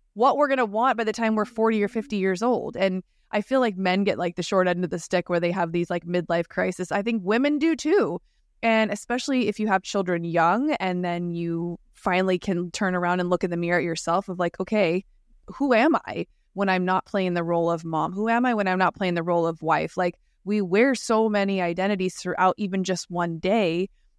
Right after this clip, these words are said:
You know, who, who do you listen to? Who do you lean into? And you, you don't know often until you're in those situations, right? Like, some people have children and they're like, "This actually wasn't for me." And that, you know, there's a disconnect there, or vice versa. You know, somebody didn't want to have kids, then they end up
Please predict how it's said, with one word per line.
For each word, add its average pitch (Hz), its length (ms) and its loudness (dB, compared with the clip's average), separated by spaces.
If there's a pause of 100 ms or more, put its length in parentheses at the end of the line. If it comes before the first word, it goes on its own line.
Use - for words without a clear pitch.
(120)
You 196 80 -4
know, 185 120 4
who, 269 280 -2
who 269 160 0
do 302 80 0
you 370 140 4
listen 302 320 0
to? 170 280 0
Who 226 160 0
do 269 120 0
you 285 100 2
lean 233 220 0
into? 220 400 2
And 170 200 0 (300)
you, 214 240 -2
you 220 140 -4
don't 233 260 2
know 226 240 4
often 190 380 2
until 185 280 0
you're 185 200 0
in 220 240 2
those 185 180 2
situations, 160 680 -6
right? 170 240 0
Like, 202 160 0
some 208 140 -2
people 214 220 0
have 196 100 2
children 202 400 0
and 190 140 -2
they're 180 80 -2
like, 175 220 -2
"This 196 200 -6
actually 233 300 2
wasn't 240 280 0
for 233 240 0
me." 160 280 -4
And 190 340 -2
that, 185 180 2 (280)
you 190 120 -4
know, 170 140 2
there's 190 160 2
a 196 40 2
disconnect 185 600 -2
there, 165 240 -2 (240)
or 226 160 2
vice 226 300 0
versa. 170 420 -2 (460)
You 190 80 -12
know, 196 80 -12
somebody 220 340 2
didn't 214 260 0
want 240 220 2
to 269 60 0
have 175 240 0
kids, 180 240 -2
then 185 140 0
they 180 120 -2
end 185 100 0
up 196 80 -2